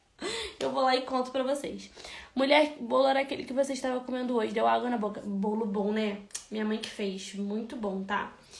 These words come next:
Ele é de chocolate, porém ele não é normal. Ele é, ele tem uma casquinha durinha em cima, como se fosse um brownie, porém textura de bolo. Deu pra entender? Não sei se deu pra entender.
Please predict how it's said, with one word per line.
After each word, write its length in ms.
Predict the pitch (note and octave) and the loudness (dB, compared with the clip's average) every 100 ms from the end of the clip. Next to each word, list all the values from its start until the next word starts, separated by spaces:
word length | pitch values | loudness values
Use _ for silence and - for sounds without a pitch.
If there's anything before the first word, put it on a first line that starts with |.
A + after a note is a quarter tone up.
| - - - | -20 -14 -2
Ele 400 | A3 A3+ A#3+ A#3 | 0 0 4 4
é 320 | A#3 A#3+ B3 | 6 6 6
de 360 | G#3+ G#3 A#3+ B3+ | 4 -2 -2 -2
chocolate, 1120 | - D4+ D4 D#4+ C#4+ B3+ A3 A3+ B3 - - | 0 0 2 6 6 6 6 4 0 -4 -4
porém 420 | - C4+ C4+ C#4 | -2 0 0 -2
ele 180 | C4+ C#4 | -4 -4
não 160 | C#4 D#4 | -2 0
é 80 | |
normal. 600 | D#4 D4+ C#4+ G#3 F#3+ G3 - - - - - _ - - | 2 0 2 4 2 -2 -10 -20 -20 -20 -20 _ -12 0
Ele 380 | - B3 B3 B3+ | 6 6 6 6
é, 440 | B3 B3+ B3 B3 B3 | 6 6 6 6 4
ele 120 | B3+ | 4
tem 140 | C4+ | 0
uma 100 | B3+ | 0
casquinha 560 | C4 C4+ - D4 C#4 B3 | 0 -2 -2 -2 0 0
durinha 380 | A#3 B3 A#3 A3+ | 0 0 0 -4
em 80 | |
cima, 340 | A3 D4+ C4 A3 | -6 -4 -2 -2
como 220 | A#3 B3 | -4 -4
se 100 | - | -4
fosse 240 | B3 B3+ | -4 0
um 100 | D4+ | 2
brownie, 500 | C#4+ B3 A#3 C4+ E4 E4 - - | 4 6 6 6 2 -2 -8 -2
porém 460 | D#4 D4 D4 D#4 E4 | 6 6 6 4 0
textura 440 | E4+ - D4 D4 | -2 -4 -2 -2
de 120 | C#4 | -2
bolo. 340 | B3 G#3+ G3 G3 | -2 0 2 2
Deu 140 | B3 | 0
pra 100 | B3+ | -2
entender? 580 | B3 A#3+ B3+ B3+ G3+ - - - - _ _ | -4 -4 -2 -2 -2 -6 -18 -20 -20 _ _
Não 160 | C4+ C4+ | -4 -2
sei 200 | C4 A#3+ | 0 -2
se 80 | - | -2
deu 100 | A#3 | -6
pra 100 | A#3 | -4
entender. 460 | A#3+ B3 A3+ F#3+ | -6 -6 -4 -6